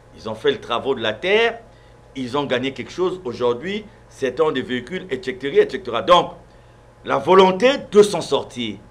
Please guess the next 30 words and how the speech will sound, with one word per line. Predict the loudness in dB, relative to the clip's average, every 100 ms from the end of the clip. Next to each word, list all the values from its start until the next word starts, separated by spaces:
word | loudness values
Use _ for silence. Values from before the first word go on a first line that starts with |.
| -20 -20 -18
qui | -14
conduit | -6 -6 -4
les | -4 -2
gens, | 0 2 0 -4 -16 -20 -20 -20 -2
euh, | 4 6 6 4 2 4
à, | 6 8 6 2
euh, | 2 2 -2 -6 -10 -2
aller | 2 2 4 2 0 -6 -4
dans | -2
le | -2
sens | -2 -4
des | -2 -4
affaires. | -2 0 -2 -4 -18 -4
La | 4 6
volonté | 6 4 2
aussi | -2 0
de | -2
survivre. | -2 -2 -2 0 0 -2 -10 -20 -20 -20 -20 -20 -2
Les | 0 2
affaires, | 0 2 4 4 2 0 -2
dans | -2
une | -2 -6
dimension | -6 -2 -2 0 -2
réduite, | -2 -4 -6 -6 -10 -20 -20 -20 -20 -20 -12
découlent | 2 2 4 2 2
de | 4
la | 4
volonté | 4 0 -2
de | -6
survivre. | -6 -6 -6 -4 -4 -6